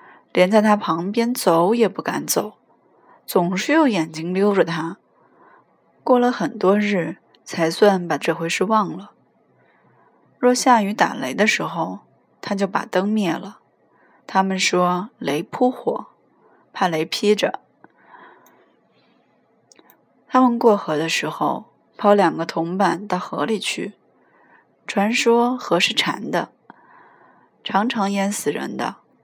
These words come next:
把铜板一摆到河里，河神高兴了，就不会把他们淹死了。这证明住在这叉叉响的草房子里的他们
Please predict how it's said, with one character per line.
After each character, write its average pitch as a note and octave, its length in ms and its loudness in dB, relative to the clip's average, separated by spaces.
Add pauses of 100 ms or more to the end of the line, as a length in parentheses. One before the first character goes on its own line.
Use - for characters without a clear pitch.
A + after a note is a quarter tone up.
(720)
把 F#3+ 140 0
铜 G#3 340 -2
板 F3 260 2
一 - 160 -8
摆 - 200 -8
到 E3+ 120 -2
河 D#3 300 -8
里， F#3 300 -8 (400)
河 - 240 -2
神 F3 180 -2
高 F3+ 180 4
兴 F#3+ 300 -2
了， F#3+ 160 -10 (600)
就 - 160 0
不 G3 160 0
会 C4+ 160 2
把 A3 100 2
他 E3 160 -4
们 D#3+ 160 -6
淹 D#3+ 240 -4
死 - 180 -4
了。 F3+ 300 -10 (1600)
这 A#3 140 6
证 A#3+ 260 4
明 F#3 400 0 (540)
住 B3+ 140 0
在 B3+ 160 2
这 A#3+ 120 0
叉 B3 240 2
叉 C4 200 4
响 - 200 -2
的 G3 140 -6
草 F#3+ 260 -4
房 E3+ 320 -6
子 A3 120 -2
里 G3 160 -4
的 - 120 -6
他 - 220 -2
们 F#3 300 -2